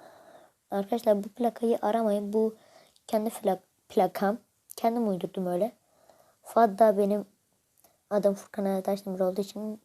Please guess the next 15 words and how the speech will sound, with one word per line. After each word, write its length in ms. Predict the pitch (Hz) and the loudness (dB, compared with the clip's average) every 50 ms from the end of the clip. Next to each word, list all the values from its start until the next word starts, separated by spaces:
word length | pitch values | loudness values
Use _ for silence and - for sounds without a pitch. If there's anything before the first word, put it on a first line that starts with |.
| _ | _
baş 180 | - 202 180 - | -4 -4 -2 -2
harflerimin 540 | 180 165 - - 175 175 175 190 214 196 190 | -4 -4 -4 -4 -4 -2 -2 -2 -2 -2 -2
birleşimi. 560 | 202 180 185 180 175 - - 180 175 180 196 _ _ _ _ _ _ _ - - _ _ _ _ - | -2 0 0 -2 -2 -4 -8 -8 -8 -8 -10 _ _ _ _ _ _ _ -20 -20 _ _ _ _ -8
Arkadaşlar 480 | 190 190 - - 214 202 - 214 202 196 - - - - - | -6 -2 0 0 0 2 2 0 0 0 -4 -12 -16 -12 -6
araba 580 | - 190 185 190 180 185 202 202 208 196 180 - _ _ _ _ _ _ _ _ _ _ _ _ _ _ - | -4 -2 0 2 4 4 6 6 6 4 2 -2 _ _ _ _ _ _ _ _ _ _ _ _ _ _ 0
kendimce 480 | - 226 233 240 240 240 226 240 196 | 4 4 6 6 6 8 8 8 8
bir 80 | 240 240 | 8 6
hız 380 | 196 - 285 - 220 220 - 220 - - - | 8 6 4 4 0 -4 -8 -12 -4 0 2
yaptım. 480 | 214 202 202 202 - _ - 240 240 - - - - - - - - - - _ _ _ _ _ _ _ _ _ _ _ _ _ _ _ _ _ _ _ _ _ | 4 4 2 0 -4 _ -2 -2 -2 -2 -6 -14 -16 -16 -18 -20 -20 -20 -20 _ _ _ _ _ _ _ _ _ _ _ _ _ _ _ _ _ _ _ _ _
İsterseniz 500 | - 208 196 - 247 233 - - 233 233 | -14 -12 -2 0 0 0 2 0 0 0
sizinle 640 | 226 - - - 240 226 220 285 285 277 269 254 220 | -2 -2 0 0 2 4 4 6 6 6 6 6 6
bunu 160 | 240 247 254 | 4 4 2
test 340 | 254 - 254 247 247 - - | 4 4 4 2 4 4 2
etmek 260 | 220 214 - 208 196 | 0 2 0 -4 -6
istiyorum. 560 | 196 - - _ - 190 185 190 196 220 226 | -6 -10 -10 _ -2 -2 0 0 -2 -4 -6